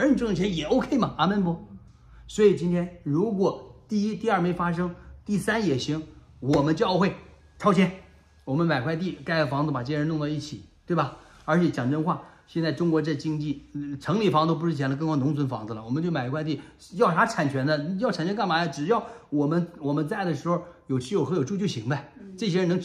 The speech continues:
Speaker 1: 能活，还能活多久？你们懂我说的意思吗？所以今天亲爱的弟兄姐妹，这些日子以后，他的妻子伊丽莎白怀了孕就隐藏了五个月。所以今天我想，我想跟弟兄跟姐妹讲，第一，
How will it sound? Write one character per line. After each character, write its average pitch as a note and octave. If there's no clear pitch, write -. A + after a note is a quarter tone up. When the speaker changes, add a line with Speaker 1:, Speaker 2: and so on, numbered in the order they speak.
Speaker 1:
能 D3
活， E3
还 E3+
能 D#3+
活 D3+
多 E3+
久？ C3
你 C#3
们 D#3
懂 C#3+
我 C#3
说 C#3
的 D#3
意 E3
思 A#2+
吗？ F#2+
所 A#3
以 G3+
今 F3
天 F#3+
亲 G3
爱 F#3
的 F3+
弟 F3+
兄 F3
姐 D3
妹， B2
这 A#3
些 G3
日 G3
子 D#3
以 B2+
后， C3+
他 E3
的 D#3+
妻 F3
子 D3
伊 F3
丽 E3
莎 D#3
白 C#3
怀 A#2
了 C#3
孕 C#3
就 C#3+
隐 A#2+
藏 -
了 C#3
五 A2+
个 A#2
月。 B2+
所 -
以 F3+
今 E3+
天 D#3
我 C#3
想， B2+
我 C#3+
想 B2
跟 C3
弟 C3
兄 C3
跟 B2+
姐 A2
妹 A#2
讲， A2+
第 F3+
一， -